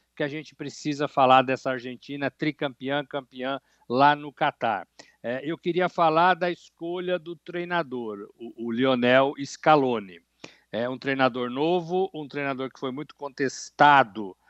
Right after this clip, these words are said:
lá na, na Argentina quando seu nome foi apresentado, falta de experiência, nunca ganhou nada, um cara jovem demais, como é que esse cara vai segurar os jogadores como Messi, Di Maria?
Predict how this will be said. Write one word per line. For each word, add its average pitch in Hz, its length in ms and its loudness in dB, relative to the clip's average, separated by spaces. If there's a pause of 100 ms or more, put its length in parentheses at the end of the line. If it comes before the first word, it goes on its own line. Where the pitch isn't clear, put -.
(200)
lá 127 460 4 (500)
na, 120 580 -2
na 127 140 -4
Argentina 131 600 -8
quando 123 260 -12
seu 131 200 -8
nome 127 280 -4
foi 123 220 -4
apresentado, 123 960 0
falta 170 560 2
de 113 80 -20
experiência, 139 1120 -8 (240)
nunca 151 300 -6
ganhou 117 300 -10
nada, 147 800 4 (200)
um 147 100 -20
cara 147 280 -2
jovem 135 420 -4
demais, 151 1040 2 (200)
como 143 160 -12
é 170 60 -8
que 165 100 -12
esse 151 160 -12
cara 151 240 2
vai 143 160 -4
segurar 131 600 2 (240)
os 135 160 -10
jogadores 135 640 -4
como 123 280 -12
Messi, 147 580 4
Di 127 140 -12
Maria? 151 720 2